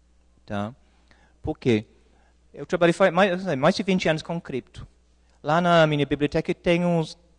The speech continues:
quase trinta livros de criptografia. Agora, tu pega um livro desses, são to-, quase todos iguais. Por quê?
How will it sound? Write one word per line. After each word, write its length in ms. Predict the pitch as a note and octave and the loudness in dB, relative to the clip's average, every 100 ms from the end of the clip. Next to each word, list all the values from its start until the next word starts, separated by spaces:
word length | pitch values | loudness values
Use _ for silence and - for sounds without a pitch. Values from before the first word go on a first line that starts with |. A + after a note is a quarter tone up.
| _ | _
quase 240 | F#3 G3 | -4 -2
trinta 420 | - F3 E3+ G#3+ | -4 2 4 6
livros 400 | D#3+ D3 D#3+ E3+ | 6 6 4 0
de 120 | - D#3+ | -10 -14
criptografia. 800 | - - - E3+ F#3+ A#2+ G2 - _ _ _ _ _ _ _ - | -10 -10 -4 -4 -2 -4 -6 -8 _ _ _ _ _ _ _ -12
Agora, 260 | D#3+ C#3 C3 _ _ _ _ _ - | -4 -2 -2 _ _ _ _ _ -14
tu 100 | - | 0
pega 220 | A3 G#3 | 2 2
um 80 | E3 | 4
livro 400 | D3 D#3 D3 A#2 | 6 6 4 0
desses, 340 | B2+ C3+ D#3+ | 2 2 -2
são 180 | G3 F#3 | 0 0
to-, 220 | - F3 | 0 -4
quase 280 | - G3 F#3+ | 0 0 0
todos 340 | - F#3 F#3 | 0 0 0
iguais. 500 | A3 B2 G2 - - _ _ _ _ _ _ _ _ _ _ - | -6 0 -2 -2 -16 _ _ _ _ _ _ _ _ _ _ -8
Por 140 | F3 | -6
quê? 240 | - A2 | 0 0